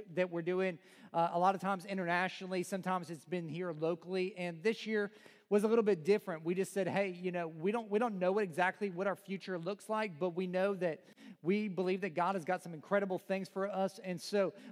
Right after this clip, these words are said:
we're just gonna give towards our future, uh, maybe some future facilities. We don't really know. And honestly, as you're, you know, just throwing something out there like that, that's, that's not really a, a, a great way of doing that, but it's just kinda how we did it this year.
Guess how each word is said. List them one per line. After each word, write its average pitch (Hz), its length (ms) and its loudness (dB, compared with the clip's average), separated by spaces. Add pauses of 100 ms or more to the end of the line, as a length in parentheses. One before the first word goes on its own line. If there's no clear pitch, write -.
we're 220 120 6
just 240 100 -6
gonna 254 140 0
give 196 220 4
towards 185 240 -4
our 160 120 0
future, 151 560 -4
uh, 156 280 2
maybe 185 280 0
some 180 200 -6
future 185 300 -6
facilities. 196 640 0
We 170 80 -4
don't 190 180 -2
really 160 240 -2
know. 151 340 0 (380)
And 208 340 0 (220)
honestly, 233 540 2
as 190 160 0
you're, 170 160 -6 (140)
you 220 120 4
know, 220 140 2
just 190 180 -4
throwing 226 220 4
something 196 240 -2
out 185 180 0
there 202 160 4
like 185 200 0
that, 185 280 2
that's, 202 280 0
that's 185 340 0
not 180 360 0
really 170 340 0
a, 147 300 0
a, 170 320 -4
a - 40 -4
great 156 260 0
way 165 140 2
of 156 120 -2
doing 160 240 -2
that, 165 220 0
but 156 140 0
it's 175 160 -4
just 214 180 -4
kinda 196 200 2
how 180 100 2
we 185 140 -4
did 185 140 0
it 156 100 -8
this 156 180 -6
year. 151 220 -4